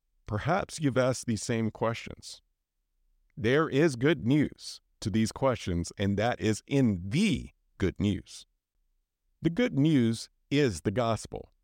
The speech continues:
which is simply a restoration of relationship. Let's take the story of the prodigal son as an example of the good news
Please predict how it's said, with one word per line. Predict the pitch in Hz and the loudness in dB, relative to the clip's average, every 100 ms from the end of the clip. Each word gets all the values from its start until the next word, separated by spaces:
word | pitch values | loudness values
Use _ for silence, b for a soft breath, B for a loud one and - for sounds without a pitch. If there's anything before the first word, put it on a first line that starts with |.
| _ | _
which | - 123 - | -2 -2 0
is | 104 78 | -2 -2
simply | - 202 123 110 98 120 - | 0 0 2 0 0 -6 -4
a | 101 | -2
restoration | 92 107 120 - 135 127 110 104 - 98 95 87 _ | 0 0 0 -2 -2 0 2 0 0 0 0 -2 _
of | - 78 | -4 0
relationship. | 87 76 82 - - - - - _ _ _ _ _ _ _ _ _ _ _ _ _ _ | 0 2 0 -2 -8 -8 -12 -12 _ _ _ _ _ _ _ _ _ _ _ _ _ _
Let's | 240 262 | -2 -2
take | - 208 - | 0 0 2
the | 131 | -4
story | - 170 165 139 123 | 0 0 4 2 2
of | 92 | 0
the | 101 | -2
prodigal | - 151 156 131 117 | -2 0 0 0 -4
son | - 147 123 85 | -2 0 2 0
as | - 101 | 0 -2
an | 117 | 0
example | 104 101 139 139 - 90 | -2 0 2 2 0 0
of | 110 101 | 0 0
the | |
good | 90 107 82 | 0 0 2
news | 127 107 76 90 - | 2 2 0 -4 -12